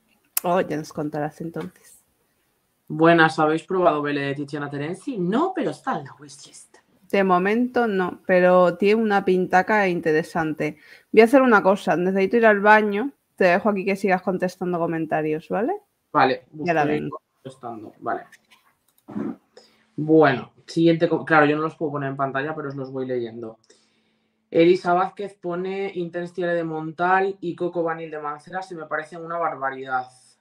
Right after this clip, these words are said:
Speaker 2: A mí no se me parecen. Es verdad que yo los dos que tengo, el Intense Tiare me lo mandó Laura de Equivalencia y el Coco Vanille lo tengo de Equivalencia de Divine. A mí no se me parecen en nada. Coco Vanille es una coca co-, un, una coca, ay, Dios mío, un coco con vainilla muy dulce.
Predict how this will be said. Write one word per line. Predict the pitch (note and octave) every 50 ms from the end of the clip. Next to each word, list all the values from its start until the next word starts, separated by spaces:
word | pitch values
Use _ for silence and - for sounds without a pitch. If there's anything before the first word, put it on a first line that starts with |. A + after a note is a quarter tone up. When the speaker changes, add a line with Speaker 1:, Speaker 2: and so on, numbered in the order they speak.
| _ _ _ _ _ _ _ _ _ _ _ _ _ _ _ _ -
Speaker 2:
A | D#3 D#3
mí | D#3 D#3+
no | F3 F3+
se | E3 F#3
me | E3+ D#3
parecen. | C#3+ D3+ D3 C#3+ C#3 C#3+ C#3+ C#3+ D3+
Es | D3+ D#3
verdad | E3+ E3 E3+ E3+ E3+
que | F3 E3+
yo | E3 E3
los | E3 D#3+ D#3+
dos | E3 D#3+ -
que | - E3+
tengo, | D#3+ F3 F3+ G3+ G3
el | F#3 D#3+
Intense | D#3 D3 D3+ D3+ D3 -
Tiare | - D#3+ D#3 D#3
me | D#3+ D#3+
lo | D#3 D#3
mandó | D#3 D3+ D3+ D3+ D3
Laura | D3 D3+ D#3 E3 E3+ F3 E3+ E3+
de | E3
Equivalencia | D#3 D3 D#3+ D3 C#3+ D3 D#3+ F3 F3+ F#3+ F#3+ - A3 A3 A3 G#3+ -
y | E3 D#3+
el | D#3 D3+
Coco | D3 D#3+ E3 F3 F3
Vanille | F3 E3+ F3 F3+ G3
lo | G3 F3+ F3
tengo | E3 D#3+ E3 E3
de | D#3+
Equivalencia | D#3 D#3 D3+ D3+ D3 D#3+ D#3+ E3+ F3
de | D#3+ C#3
Divine. | C3+ C3+ C#3 C#3 C#3+ C#3
A | C3+ C#3+
mí | C#3+ D3+ E3+
no | F#3+ F#3
se | D#3+
me | E3+ D#3
parecen | C#3+ C#3+ C#3+ D3 F3+ E3
en | C#3+ B2+
nada. | B2+ B2+ A#2+ - - _ _ _ _ _ _ _ _ _ _ _ _ _ _
Coco | - F3+ E3+ F3 F3+ F3
Vanille | F3 E3+ F3 F3+ F3 E3
es | D3 C#3
una | E3+ D#3+ D#3+ D#3+
coca | F3 E3+ E3 E3 -
co-, | D#3+ D#3+ -
un, | F3 E3+ E3 E3+
una | E3 D3+ D3 C#3 C3
coca, | C3+ B2+ B2 - C3
ay, | B2+ B2
Dios | B2 B2+ B2
mío, | C3 B2+ B2+ B2
un | - D#3 D#3+ D#3+
coco | E3 E3+ E3+ E3 F3 D#3+
con | E3 E3 E3
vainilla | D#3 D3+ D#3 D#3+ D#3+ D#3+ D3+ D3 B2+ A#2+ -
muy | D3+ D#3 D#3 E3 E3+ F3+ G3 G#3 G#3 G3+ F3+
dulce. | D3+ D#3+ E3 D#3+ D#3 - - B3 B3+ C4 -